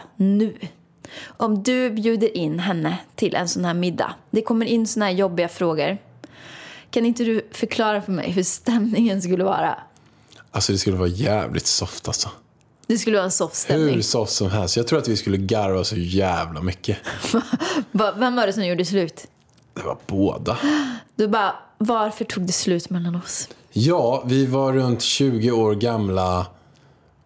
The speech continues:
Speaker 2: och, ja, det tog slut.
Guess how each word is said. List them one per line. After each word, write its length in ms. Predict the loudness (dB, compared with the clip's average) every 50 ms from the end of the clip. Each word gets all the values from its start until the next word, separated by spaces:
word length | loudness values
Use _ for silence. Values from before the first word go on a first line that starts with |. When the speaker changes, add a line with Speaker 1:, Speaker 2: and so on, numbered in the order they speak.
| _ _
Speaker 2:
och, 400 | -2 0 0 0 -2 -6 -14 -14 -14 -14 -14 -18 -20 -20 -20 -20 -20 -20 -20 -20 -20 -20 -20 -10 -2 0
ja, 380 | 2 2 2 2 -2 -4 -8 -16 -20 -20 _ -4
det 100 | -2 0
tog 180 | 2 2 2
slut. 440 | 2 2 0 0 0 -2 -8 -12 -14